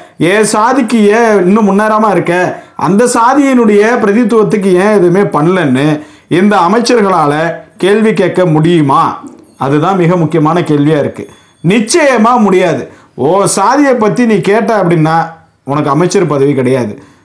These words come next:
நீ எம் எல் ஏ கிடையாது, ஓ நீ எம் பி கிடையாது, நீ கட்சியில ஒரு அடிப்படை உறுப்பினர் கூட கிடையாது."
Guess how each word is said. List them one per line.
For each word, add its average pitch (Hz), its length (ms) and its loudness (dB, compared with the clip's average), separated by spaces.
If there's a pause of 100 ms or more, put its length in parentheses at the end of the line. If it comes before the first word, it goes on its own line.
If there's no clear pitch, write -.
நீ 147 160 -2
எம் 156 220 0
எல் 190 120 0
ஏ 190 80 0
கிடையாது, 147 560 -4 (280)
ஓ 151 220 0
நீ 160 160 0
எம் 160 220 0
பி 214 160 0
கிடையாது, 165 500 -2 (240)
நீ 156 160 -2
கட்சியில 160 460 0
ஒரு 185 120 2
அடிப்படை 185 400 0
உறுப்பினர் 185 440 0
கூட 170 160 0
கிடையாது." 147 460 -2